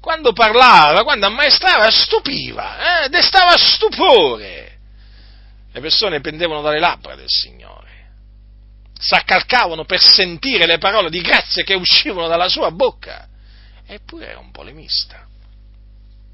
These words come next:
Guardate, io ho imparato questo, eh, diciamo, nel corso del tempo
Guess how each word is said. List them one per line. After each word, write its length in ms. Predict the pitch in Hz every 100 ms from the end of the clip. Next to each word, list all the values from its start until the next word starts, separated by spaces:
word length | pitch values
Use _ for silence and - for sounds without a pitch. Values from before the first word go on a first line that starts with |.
| - - - - - -
Guardate, 680 | 170 180 175 151 139 139 127 - - - - - - - - - -
io 240 | 165 160
ho 20 |
imparato 560 | 147 151 160 180 170 147
questo, 840 | 180 175 131 - - 113 107 101 -
eh, 680 | 131 113 107 101 95 95 87
diciamo, 400 | 92 - 143 131
nel 180 | 110 110
corso 380 | - 156 - 123
del 180 | 113 98
tempo 560 | 62 57 53 - 52